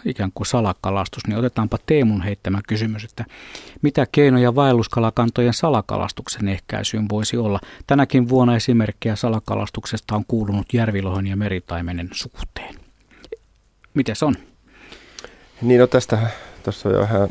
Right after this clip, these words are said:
Speaker 2: lämpiössä niin sanotusti keskusteltiin, että Suomen uhanalaisilta vaelluskaloilta puuttuu tämmönen yksilöarvon määritys, että se olisi yksi semmonen,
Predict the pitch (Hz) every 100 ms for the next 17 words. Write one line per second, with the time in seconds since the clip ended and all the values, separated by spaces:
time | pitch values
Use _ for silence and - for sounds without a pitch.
0 | - 117 117 113 101 95 110 104 98 110
1 | 92 98 - - 104 - 92 - 87 -
2 | 85 76 78 - 78 - _ - - 110
3 | 104 98 85 - - - _ _ 110 113
4 | 107 101 98 - 98 - 95 - - _
5 | _ - 107 107 104 - 101 98 95 -
6 | 104 - 95 101 107 107 101 113 - 107
7 | 95 69 92 90 92 92 98 92 92 87
8 | - - - 95 101 90 98 104 - 101
9 | 92 95 92